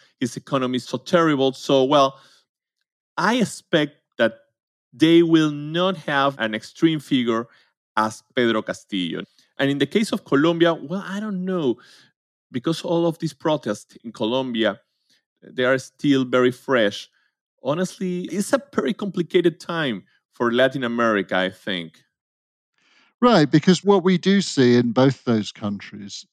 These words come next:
Speaker 2: a bit like Peru, is that they were performing relatively well on the macroeconomic measures over the past couple of decades. But actually, that hid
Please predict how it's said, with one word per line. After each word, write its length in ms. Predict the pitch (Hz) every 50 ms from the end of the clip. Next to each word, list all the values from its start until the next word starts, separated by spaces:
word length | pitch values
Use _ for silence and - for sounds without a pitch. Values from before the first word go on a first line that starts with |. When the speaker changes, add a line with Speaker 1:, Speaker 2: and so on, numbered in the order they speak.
| _
Speaker 2:
a 80 | - -
bit 200 | 95 - 120 -
like 320 | - 110 107 104 - -
Peru, 460 | - - 123 131 139 131 110 101 101 104
is 180 | 107 107 -
that 200 | - 127 117 -
they 200 | - 123 123 123
were 120 | 123 123 117
performing 680 | - - 127 117 - - 156 165 165 156 135 123 120
relatively 680 | 113 117 131 135 139 131 - - 117 101 - 113 117
well 300 | 107 101 110 113 110 107
on 160 | 107 101 98 98
the 80 | 101
macroeconomic 880 | 101 107 113 110 - - 127 120 107 101 - - 101 98 101 101 104 - -
measures 560 | 113 113 107 104 - 104 92 101 - - - _ _ -
over 220 | 113 107 92 101
the 160 | 92 95 98
past 420 | - - - 101 101 104 - - -
couple 300 | - 113 104 - 110 101
of 100 | 95 _
decades. 600 | - 104 98 - - 107 - - - - - - _ _ _ _ _ _ _ _ _ _ _ _
But 140 | 120 117
actually, 560 | 127 131 127 - - - 123 120 120 120 120 113 113 - _ _ _ _ _ _ _ _ _ _ _ -
that 180 | - 269 - - _
hid 400 | - - - 143 160 - - -